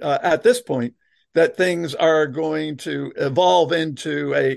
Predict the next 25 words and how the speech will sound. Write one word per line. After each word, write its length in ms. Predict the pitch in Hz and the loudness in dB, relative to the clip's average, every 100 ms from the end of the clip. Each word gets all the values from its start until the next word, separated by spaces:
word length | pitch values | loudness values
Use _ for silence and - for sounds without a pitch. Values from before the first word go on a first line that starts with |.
| - | 0
bottom-up 500 | 214 202 170 214 - | 2 2 2 0 0
revolution, 640 | 139 139 123 120 117 113 110 | -4 -4 -4 -6 -10 -12 -16
I 80 | |
should 220 | 113 117 120 | -14 -16 -14
say. 180 | - 113 _ _ _ _ | -14 -14 _ _ _ _
But 260 | 117 180 180 | -2 0 2
that 160 | 214 | 2
doesn't 280 | 233 180 180 | 2 0 0
mean 180 | 180 170 | 0 0
that 140 | 160 | 2
the 120 | 156 | 2
party 320 | - 156 151 139 | 0 0 0 0
does 240 | 139 123 | -4 -4
not 180 | 139 127 | -6 -4
realize 440 | 127 139 135 123 | 0 2 2 0
that 100 | 123 | -2
the 80 | 123 | -10
problem 360 | 113 127 120 110 | -4 -2 -2 -4
occurs, 440 | - 113 - 120 _ _ _ - | -6 -6 -6 -12 _ _ _ -2
uh, 100 | 131 | 2
that 240 | 143 127 | 4 4
the 80 | 135 | 2
problem 340 | 135 156 139 123 | 2 2 2 -2
is 140 | - | -2
there. 440 | 135 131 120 - | 0 0 -2 -6